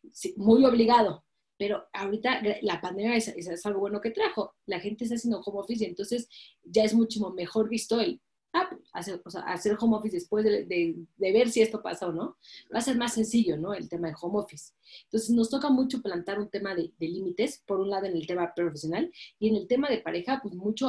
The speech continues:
aprender a ser, o sea, aprender a ser equipo y justamente entender, y, y no solo hacer equipo, también entender que hay que aprender a pedir ayuda, hacer una red de apoyo, que muchas veces es como, "No, pues es que si no, si lo llevo a guardería o si,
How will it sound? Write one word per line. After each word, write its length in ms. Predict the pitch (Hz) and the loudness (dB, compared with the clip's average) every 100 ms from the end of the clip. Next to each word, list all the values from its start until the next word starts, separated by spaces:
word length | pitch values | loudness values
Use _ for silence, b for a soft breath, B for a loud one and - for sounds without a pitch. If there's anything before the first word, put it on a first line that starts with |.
| 208 | -2
aprender 380 | - 165 202 233 | -2 -2 0 -2
a 20 | |
ser, 220 | 233 - | -4 -6
o 40 | - | -8
sea, 140 | 175 | -12
aprender 300 | 175 180 240 | -10 -4 -2
a 60 | 254 | -2
ser 180 | 180 | -4
equipo 420 | 170 226 - 151 - B B | -6 -6 -8 -10 -16 B B
y 80 | - | -12
justamente 500 | 202 208 226 214 226 | -8 -4 -2 -2 -2
entender, 640 | 226 180 175 185 185 214 - | -2 -2 -2 -2 -2 -6 -8
y, 280 | 214 208 - _ _ | -8 -8 -10 _ _
y 80 | 277 | 0
no 120 | 233 349 | 2 4
solo 180 | 370 | 2
hacer 180 | 269 247 | 0 0
equipo, 320 | 233 269 202 190 | 0 0 0 -2
también 260 | 202 262 | 0 2
entender 340 | 226 180 202 220 | 2 -2 -4 -4
que 80 | |
hay 120 | 220 220 | -4 0
que 200 | 220 B B B - | -2 B B B -6
aprender 400 | 190 214 240 311 | -2 2 4 4
a 120 | 311 | 2
pedir 240 | 202 190 | 2 2
ayuda, 460 | 185 175 160 165 - _ | 0 0 0 0 -6 _
hacer 260 | 175 285 320 | -6 4 6
una 180 | 254 | 6
red 160 | 175 175 | 4 -2
de 80 | 175 | -4
apoyo, 360 | 175 175 185 214 | -2 0 0 -2
que 80 | 240 | -2
muchas 320 | 269 311 285 | -2 0 -2
veces 220 | 262 277 | 0 -2
es 140 | 254 - | -2 -2
como, 300 | 240 220 b b b | -4 -4 b b b
"No, 360 | 269 320 285 - | 0 2 2 -2
pues 120 | 214 | -6
es 140 | 226 - | -6 -4
que 80 | |
si 120 | 226 226 | 0 0
no, 220 | 233 226 | 0 -2
si 140 | 247 | 0
lo 80 | 220 | 0
llevo 240 | 226 285 | 2 0
a 40 | 285 | 2
guardería 580 | 247 220 214 262 233 - | 2 2 2 2 2 2
o 280 | 208 196 b b _ | 0 -2 b b _
si, 840 | - 233 226 226 226 220 220 - | -2 2 4 6 4 4 2 -4